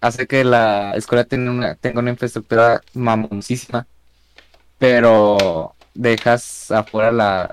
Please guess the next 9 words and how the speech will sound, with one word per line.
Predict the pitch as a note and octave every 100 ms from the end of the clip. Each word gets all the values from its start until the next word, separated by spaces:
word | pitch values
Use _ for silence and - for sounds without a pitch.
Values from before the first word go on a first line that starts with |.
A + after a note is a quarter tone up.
| -
las | G#2+ G#2+ -
mentes | A2+ G#2 A2+
brillantes | A#2 G#2+ G2+ B2 A#2
que | A2+
no | G#2 G2+ G2
vienen | G#2 A2 A2 G#2+
de | G#2
lugares | G2+ G2 G2 G2 A2
muy | G#2 G2+ G2+ G2+ F#2+ F#2 F2